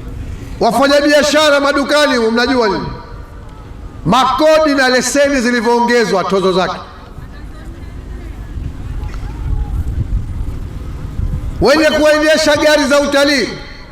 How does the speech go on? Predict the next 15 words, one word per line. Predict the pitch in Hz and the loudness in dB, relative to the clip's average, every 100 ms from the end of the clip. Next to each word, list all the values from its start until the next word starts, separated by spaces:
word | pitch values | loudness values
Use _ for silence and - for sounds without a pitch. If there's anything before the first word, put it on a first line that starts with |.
| - - - - - - - - - - - - | -18 -18 -18 -18 -16 -16 -14 -14 -14 -14 -10 -2
ilikuwa | 220 285 285 320 330 | 2 2 2 2 4
nchi | 311 - 294 | 4 2 2
hii | 311 349 320 254 - - - - - - - - - - | 2 4 2 0 -4 -12 -18 -18 -18 -18 -16 -16 -10 -4
mpaka, | 277 302 330 320 - | 0 2 2 0 0
maanake | 254 330 254 | 2 2 0
kazi | 269 277 269 | 0 0 2
zenyewe | 269 294 330 311 | 2 2 2 2
ni | 269 | 2
za | 269 | 0
kutaradadi. | 277 240 247 262 254 190 156 - - - - - - - - - - - - - - - - - - | 0 -2 0 0 2 0 -2 -10 -16 -18 -20 -20 -18 -18 -18 -16 -16 -16 -16 -14 -14 -14 -12 -10 0
Ilikuwa | 208 277 277 320 370 320 285 - - - - - - - - - - - - - - - - | 2 2 2 4 6 6 4 0 -4 -10 -14 -16 -18 -18 -18 -16 -16 -16 -16 -14 -14 -10 -4
mpaka | 214 - 339 339 | 0 2 4 4
wewe | 311 320 302 | 6 4 4
upate | 302 302 285 277 277 - - - | 2 2 2 2 2 -4 -12 -6
mgeni | 208 233 311 320 320 311 | 0 4 4 4 2 0